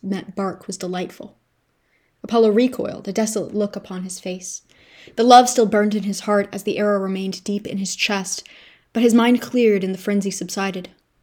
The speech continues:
The haze my arrow brought over his eyes lifted, and his sudden understanding brought him anguish. So there, perched on Parnassus, I watched Apollo le-, weep and lament over the new tree, the first laurel.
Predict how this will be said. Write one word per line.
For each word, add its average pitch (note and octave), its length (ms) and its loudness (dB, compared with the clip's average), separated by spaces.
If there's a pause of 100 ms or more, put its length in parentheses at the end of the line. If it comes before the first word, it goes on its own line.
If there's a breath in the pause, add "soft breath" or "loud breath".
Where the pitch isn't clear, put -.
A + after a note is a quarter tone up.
(520)
The G#3 100 2
haze A3+ 400 4
my G#3 160 0
arrow G3+ 300 0
brought F#3+ 280 -6
over F#3+ 220 -4
his F#3 120 -4
eyes F#3 240 -6
lifted, F#3+ 500 -6 (400 soft breath)
and F#3+ 100 -4
his G3+ 140 -4
sudden G3+ 240 2
understanding F#3 600 -4
brought F3+ 200 -6
him - 160 -10
anguish. F3+ 500 -10 (880)
So - 140 0
there, A3 280 4
perched A3 300 -4
on G#3 100 0
Parnassus, F#3+ 920 -6
I G3 120 0
watched F#3+ 320 -2
Apollo G3 380 -4
le-, F#3+ 300 -6
weep A3 420 -2
and G3 140 -2
lament F#3+ 480 -4
over F3+ 200 -8
the F#3 60 -8
new F3+ 160 -6
tree, F3+ 440 -12 (180)
the F#3 60 -8
first G3+ 320 -2
laurel. F3+ 480 -6